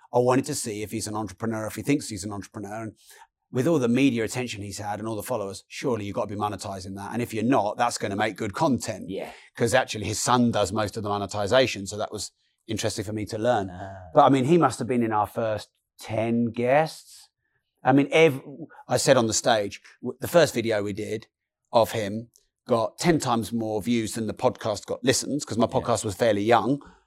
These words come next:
Speaker 1: Two hundred and fifty thousand straight away. Then you take a, an edit of that video, you post it, two hundred and fifty thousand views, which is a lot for my channel.
Speaker 2: Yeah.
Speaker 1: And so you could, like,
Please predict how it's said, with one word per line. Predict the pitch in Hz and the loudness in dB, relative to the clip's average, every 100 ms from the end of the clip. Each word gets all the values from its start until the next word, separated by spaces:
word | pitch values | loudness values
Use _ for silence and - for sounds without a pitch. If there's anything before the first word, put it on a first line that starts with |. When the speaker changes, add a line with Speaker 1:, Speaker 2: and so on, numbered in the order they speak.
| _ _ | _ _
Speaker 1:
Two | - | -2
hundred | 143 110 | 0 0
and | 95 | -6
fifty | 107 95 | -8 -8
thousand | 110 107 110 | -8 -8 -8
straight | 98 110 107 | -8 -6 -6
away. | 107 104 104 - _ | -4 -6 -6 -10 _
Then | 131 131 | 2 2
you | |
take | 120 131 117 | 4 2 4
a, | 113 - | 2 2
an | 120 120 | -2 4
edit | 151 143 131 | 4 6 6
of | - 190 - | 8 8 8
that | 117 107 | 2 2
video, | 117 117 123 135 139 _ | 0 4 8 8 6 _
you | - | -10
post | - 123 113 120 | 2 4 4 4
it, | 120 - _ _ _ _ _ _ | 2 0 _ _ _ _ _ _
two | - | 6
hundred | 156 120 | 6 6
and | |
fifty | 127 110 - | 0 -2 -2
thousand | 113 110 110 | 0 0 0
views, | 104 113 113 110 - | 0 2 2 -2 -8
which | 110 | -4
is | 127 | 2
a | 110 | 4
lot | 123 | 4
for | - | 2
my | 104 101 | -6 -4
channel. | 107 104 107 | -4 -4 -4
Speaker 2:
Yeah. | 101 87 - - | -6 -8 -16 -4
Speaker 1:
And | - | 2
so | 170 | 4
you | 165 190 | 4 2
could, | 190 175 | -2 6
like, | 156 147 | 8 8